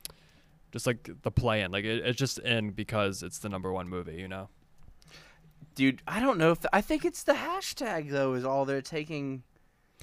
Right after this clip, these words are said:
Speaker 2: into
Speaker 1: No, I
Speaker 2: account,
Speaker 1: know,
Speaker 2: though,
Speaker 1: but
Speaker 2: right?
Speaker 1: I think th-, because this is, like, I'm trying to think of, like, a good comparison.
Speaker 2: I, look, I, I, here's my thing.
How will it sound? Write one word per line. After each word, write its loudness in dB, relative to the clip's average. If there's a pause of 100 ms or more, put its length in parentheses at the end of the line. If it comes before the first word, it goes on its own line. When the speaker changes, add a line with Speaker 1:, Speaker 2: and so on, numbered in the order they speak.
Speaker 2:
into -10
Speaker 1:
No, 12
I 12
Speaker 2:
account, 10
Speaker 1:
know, 12
Speaker 2:
though, 2
Speaker 1:
but 12 (120)
Speaker 2:
right? -2 (200)
Speaker 1:
I 8
think 8 (460)
th-, -8
because 4
this -4
is, -4
like, 2 (460)
I'm -4
trying 4
to 4
think 4
of, 0
like, 2
a -2
good -2
comparison. -4 (220)
Speaker 2:
I, 8
look, 6
I, 10
I, -2
here's -4
my -4
thing. -10